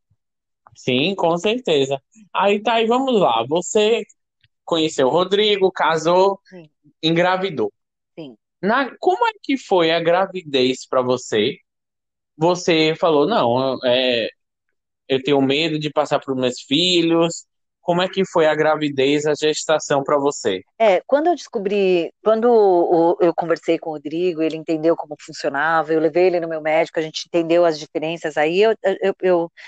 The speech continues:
Speaker 2: eu tinha um, queria ser mãe, o Rodrigo também já queria ser pai, a gente morava sozinho, já tava bem no, no trabalho, os dois, a gente já queria formar uma família, né? Então a gente foi com o meu médico entender como seria essa parte aí.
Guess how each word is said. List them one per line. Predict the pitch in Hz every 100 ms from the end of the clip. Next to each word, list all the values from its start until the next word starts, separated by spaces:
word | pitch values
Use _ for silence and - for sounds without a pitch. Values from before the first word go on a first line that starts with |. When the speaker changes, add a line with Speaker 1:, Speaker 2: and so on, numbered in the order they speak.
| - -
Speaker 2:
eu | 185 190
tinha | 196 190
um, | 180
queria | - 185 202
ser | 220 202
mãe, | 180 202 220
o |
Rodrigo | 180 165 170
também | 170 180 185
já | 185
queria | 180 170
ser | 170 -
pai, | 156 185 196
a | 156
gente | 160 - 165 _ - _ -
morava | 170 170 170
sozinho, | 165 175 156 165 196 185 165
já | 160 151 156 139 -
tava | - 151
bem | 151 160 175 165
no, | 151 _
no | 151
trabalho, | _ 165 160 160
os | 165
dois, | 175 196
a | 226
gente | 226 - _ _ -
já | 226
queria | - 226 226 _ 190 202
formar | 226 208
uma | 208 214
família, | 233 214 175 170
né? | 180
Então | 190
a | 208
gente | 196
foi | 233
com | 202
o | 226
meu |
médico | 214 214 - 226
entender | 247 226 214
como | 233 226
seria | - 208 220
essa | - 240
parte | 220 185 165 -
aí. | 170 151